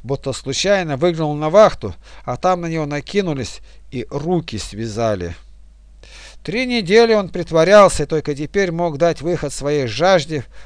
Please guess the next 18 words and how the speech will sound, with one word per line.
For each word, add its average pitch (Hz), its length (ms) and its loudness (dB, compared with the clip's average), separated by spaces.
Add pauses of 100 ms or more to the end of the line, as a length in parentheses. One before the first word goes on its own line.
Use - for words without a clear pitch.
(120)
поражения 147 760 0
и - 20 -6
своей 151 380 0
злости 147 540 -2
на 147 100 -6
восставших 143 560 -4
за 139 160 -6
то, 196 260 0 (300)
что - 160 -6
они 151 160 -4
хотят 175 480 -2
той 220 240 6
свободы, 185 500 -2
которой 151 380 -4
он, 220 280 2
Макеев, 190 540 -2
не 123 160 -8
хочет. 147 460 -4